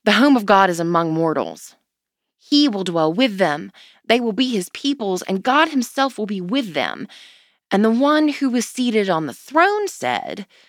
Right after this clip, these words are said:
'See, I am making all things new.' Also he said, 'Write this, for these words are trustworthy and true.'"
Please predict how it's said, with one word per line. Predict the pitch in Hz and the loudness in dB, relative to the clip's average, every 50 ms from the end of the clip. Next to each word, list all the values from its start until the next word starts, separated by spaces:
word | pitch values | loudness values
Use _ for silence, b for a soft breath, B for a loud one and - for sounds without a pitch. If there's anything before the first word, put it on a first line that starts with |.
| b b b b b b _ _ _ | b b b b b b _ _ _
'See, | - - - - - 277 254 254 254 262 285 302 - _ _ _ _ _ _ _ _ _ _ _ _ _ _ | -20 -18 -10 -2 0 0 0 0 0 -2 -4 -6 -8 _ _ _ _ _ _ _ _ _ _ _ _ _ _
I | 226 226 226 233 233 226 233 226 220 214 - | 0 2 2 4 4 4 2 2 0 0 0
am | 220 202 196 196 196 | -2 0 0 2 2
making | 196 196 190 - 190 175 160 160 - - _ - | 0 0 0 -2 -4 -4 -4 -4 -8 -4 _ 4
all | 226 220 202 185 | 4 6 4 2
things | 180 - - 196 180 165 151 139 135 139 - - - - _ _ _ _ | -2 -4 -4 -4 -2 -2 -2 -4 -8 -10 -12 -16 -20 -20 _ _ _ _
new.' | 185 180 170 151 110 76 - 190 170 _ _ _ _ _ _ _ _ _ _ _ _ _ _ _ _ _ _ _ _ _ _ _ _ _ - | -6 -4 -4 -4 -4 -6 -10 -16 -20 _ _ _ _ _ _ _ _ _ _ _ _ _ _ _ _ _ _ _ _ _ _ _ _ _ 2
Also | 190 208 262 294 277 - 233 196 | 2 2 2 0 -2 -2 -4 -4
he | 180 - 170 165 | -4 -4 -8 -12
said, | - - - 165 147 139 135 135 131 135 b b b b b b b b _ _ 175 | -12 -8 -6 -6 -4 -2 -2 -4 -4 -6 b b b b b b b b _ _ 0
'Write | 196 196 208 202 - _ | 2 2 2 0 -4 _
this, | - 139 131 131 139 - - - - - _ _ _ _ _ _ _ _ _ _ _ _ _ _ _ _ _ | -4 -4 -4 -4 -6 -10 -14 -18 -20 -20 _ _ _ _ _ _ _ _ _ _ _ _ _ _ _ _ _
for | - 180 175 180 | -2 0 0 0
these | 160 196 196 202 190 175 180 | 0 -2 -2 -4 -4 -4 -4
words | 185 196 202 190 180 - - - | -2 0 2 2 0 0 -4 -6
are | 160 147 147 143 | -2 -2 -2 -2
trustworthy | - - - 240 294 302 - - - - 156 147 147 139 - 135 113 90 85 82 _ _ _ _ _ _ _ _ _ _ _ _ _ _ _ | -4 -4 -2 -2 -2 -2 -4 -8 -14 -12 -10 -10 -8 -8 -8 -8 -10 -10 -12 -16 _ _ _ _ _ _ _ _ _ _ _ _ _ _ _
and | - 139 - | -8 -6 -6
true.'" | - - 196 170 - - - - | -6 -6 -6 -6 -8 -8 -12 -20